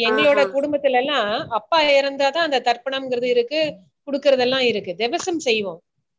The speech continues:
Speaker 1: ஆனா
Speaker 2: ம்.
Speaker 1: அந்த தர்ப்பணம்ங்கிறது அப்பாவுக்கு மட்டும்தான் இருக்கும், அப்பா இருந்தாதான் இருக்கும். அம்மா இறந்தா அதை ஆரம்பிக்க கூட மாட்டாங்க.
Speaker 2: அது
Speaker 1: அந்த
Speaker 2: என்ன
Speaker 1: மாதிரி இதெல்லாம்
Speaker 2: காரணமாமா?
Speaker 1: ஆமா,
Speaker 2: என்ன
Speaker 1: இதெல்லாம் வந்து
Speaker 2: காரணம்?
Speaker 1: ஒரு ஒரு,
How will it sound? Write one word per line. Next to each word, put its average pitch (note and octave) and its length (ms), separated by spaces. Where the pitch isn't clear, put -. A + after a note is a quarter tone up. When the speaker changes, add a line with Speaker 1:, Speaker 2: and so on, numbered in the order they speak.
Speaker 1:
ஆனா C4 120
Speaker 2:
ம். D4+ 60
Speaker 1:
அந்த C4+ 100
தர்ப்பணம்ங்கிறது C#4+ 720
அப்பாவுக்கு C4+ 640
மட்டும்தான் C4+ 420
இருக்கும், G#3 220
அப்பா G3 220
இருந்தாதான் A3+ 420
இருக்கும். G3 300
அம்மா C4+ 340
இறந்தா A#3+ 360
அதை A3+ 200
ஆரம்பிக்க A#3+ 360
கூட A#3 160
மாட்டாங்க. F3 360
Speaker 2:
அது G#3+ 140
Speaker 1:
அந்த A#3+ 100
Speaker 2:
என்ன C4 100
Speaker 1:
மாதிரி E4 200
இதெல்லாம் A3+ 100
Speaker 2:
காரணமாமா? F4+ 180
Speaker 1:
ஆமா, A3+ 240
Speaker 2:
என்ன G#3+ 180
Speaker 1:
இதெல்லாம் B3+ 300
வந்து E4+ 120
Speaker 2:
காரணம்? D#4 320
Speaker 1:
ஒரு B3 140
ஒரு, C4 160